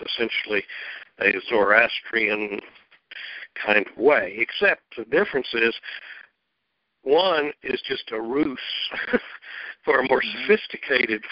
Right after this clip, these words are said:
Speaker 1: form of coercion, and the other one just completely does not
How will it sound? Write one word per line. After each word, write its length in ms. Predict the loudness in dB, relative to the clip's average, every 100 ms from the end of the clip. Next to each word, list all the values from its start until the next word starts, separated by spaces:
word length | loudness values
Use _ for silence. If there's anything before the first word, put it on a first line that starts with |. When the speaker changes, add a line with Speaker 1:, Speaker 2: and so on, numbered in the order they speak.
| -2
Speaker 1:
form 240 | 2 2
of 80 | 2 -8 -2
coercion, 640 | 2 2 2 0 -2 -2 -4 -14 -8 0
and 140 | 4
the 120 | 4
other 240 | 4 2 0
one 220 | -2 -2 -10 _ _
just 260 | -2 -2 -2 -12
completely 680 | -8 -4 -2 -4 -2 -2 0
does 180 | 0 2
not 200 | 0 0